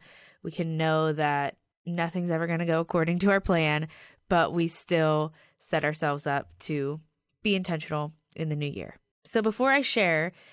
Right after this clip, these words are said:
these four things, what I wanna do first is I want to talk about what do you actually wanna focus on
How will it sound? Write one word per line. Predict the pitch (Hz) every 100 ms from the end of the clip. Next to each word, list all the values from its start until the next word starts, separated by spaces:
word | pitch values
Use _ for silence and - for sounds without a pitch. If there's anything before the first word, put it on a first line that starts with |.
| _ -
these | 190
four | - 190
things, | 165 151 - - - _ _ _
what | 196 196
I | 190
wanna | 190 196 202
do | 180 170 165 -
first | - 170 156 - -
is | - 180 170 170 -
I | 180
want | 185 185 185 -
to | - 220 202 202 -
talk | - 185 175 - -
about | 175 170 160 151 - - _ _ _ _ _ _ _
what | 147 160 - 202
do | 254
you | 262
actually | 240 -
wanna | 190 170
focus | 175 156 160 160
on | 147 143